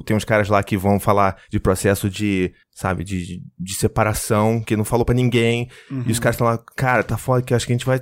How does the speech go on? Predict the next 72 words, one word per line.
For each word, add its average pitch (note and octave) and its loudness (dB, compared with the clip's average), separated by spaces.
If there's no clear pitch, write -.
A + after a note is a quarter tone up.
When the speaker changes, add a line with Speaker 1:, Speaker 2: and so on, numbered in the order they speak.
Speaker 1:
a A2+ -4
gente, A#2 -6
acho F#2+ -2
que - -2
a - 2
gente G2+ -2
vai G#2+ 0
se - -6
separar, A2 2
não G2 -4
sei G#2 -6
o G2+ -10
quê." G#2 -4
E G#2+ 0
você A2+ -4
começa, A2 -4
"Não, B2+ -2
peraí, D#3 0
vamos D#3 2
lá, C3+ 4
o A2 2
que E3+ -4
que - -12
foi? C#3 2
O B2 0
que - -12
aconteceu?" C#3 0
E - -2
aí A#2 2
começa, D3+ -2
começa C#3 -4
aquele D3+ -4
papo D3+ 0
todo D3+ 2
e D#3 2
você E3 0
percebe E3 0
que - -10
você F3 0
nunca F#3 2
fez D#3 -2
isso - -8
com E3 -2
ninguém C#3+ 0
na C3 -2
sua B2 -2
vida. E2 -6
Por D#3 2
mais G#3+ 2
que C#4 -6
seja A3+ -2
gratificante F3 0
eu D3+ 2
viver B2+ 0
isso A#2 -2
hoje, B2+ 2
né? F#2+ 0
Tipo, - -2
é D3+ 2
muito D#3 2
bacana. A2+ -2
E G#2 0
é A#2 4
muito E3 0
legal C3+ 2
ver C3 0
que D3 -2
a C3+ -2
paternidade C#3 0
me C3+ 0
trouxe A2+ -2
isso. - -6